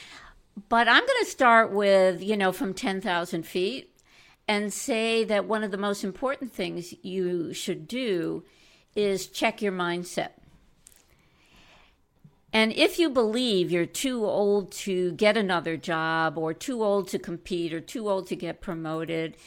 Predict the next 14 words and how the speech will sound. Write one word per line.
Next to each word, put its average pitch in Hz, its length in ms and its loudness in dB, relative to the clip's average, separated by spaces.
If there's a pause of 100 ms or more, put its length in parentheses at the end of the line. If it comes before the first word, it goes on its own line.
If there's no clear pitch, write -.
(220)
if 220 220 -2
you 247 140 -4
have 214 420 0
a 170 120 0
negative 185 680 2
outlook, 165 680 2 (680)
then 185 760 2
you 214 500 -2
are 180 400 4
sabotaging 208 840 2
yourself 170 420 -4
from 170 220 -8
the 165 80 -4
get-go. 151 520 -6